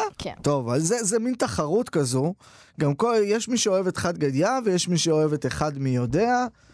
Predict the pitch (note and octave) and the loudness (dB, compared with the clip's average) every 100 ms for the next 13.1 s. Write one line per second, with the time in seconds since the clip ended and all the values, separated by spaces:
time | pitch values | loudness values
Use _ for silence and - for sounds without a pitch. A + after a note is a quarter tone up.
0 | _ _ - C3 B2 C3 C3+ C3+ C3 C3 | _ _ -6 -4 0 0 2 2 2 2
1 | B2+ C#3 C#3+ D3 D#3 D#3+ - F3+ A3+ A3+ | 2 2 0 0 2 0 0 0 0 0
2 | - E3 E3 F#3 E3 D#3 F3 D#3+ C#3+ C3+ | 0 0 2 2 2 0 0 2 2 2
3 | C3 B2+ - - - G#3 G3 F3 E3+ D#3 | -2 -6 -14 -6 -2 2 2 4 4 2
4 | - F3 F3 E3 C#3+ - G3+ E3 - F3 | 2 0 2 2 2 0 0 0 0 -2
5 | F3 D3 C#3+ B2+ - D3 F#3 A3+ C#4+ - | 0 2 2 2 0 0 0 -2 -2 0
6 | C4 E4 D4+ A3+ A3 C4+ C4 A3+ A3 G#3+ | 4 6 6 6 2 -4 -6 -4 -4 -4
7 | G#3+ G#3 - F#3 F3 D3+ D3 C3+ C#3 - | -6 -10 -16 -14 -12 -10 -4 0 0 0
8 | F#3+ E3+ D3+ - C#3+ A#2 C#3+ B3+ D#4 C#4+ | 0 0 0 0 0 0 -2 -2 0 0
9 | G3+ G#3+ A#3 G3+ E3 C#3+ D3 D3 C4 D#3 | 0 0 0 2 0 0 0 0 0 0
10 | B2+ C3 B2+ B2+ B2 B2 B2 B2 G#2 B2 | -2 -2 0 0 0 0 0 -2 -2 -4
11 | - C#3+ D3+ D#3 - C#3+ D#3+ B3+ B3 G3+ | 0 0 2 0 0 0 2 2 2 0
12 | D3+ C#3 C3 B2+ E3 D3+ C#3 B3+ B3 G3 | 0 0 -2 0 0 2 0 0 0 0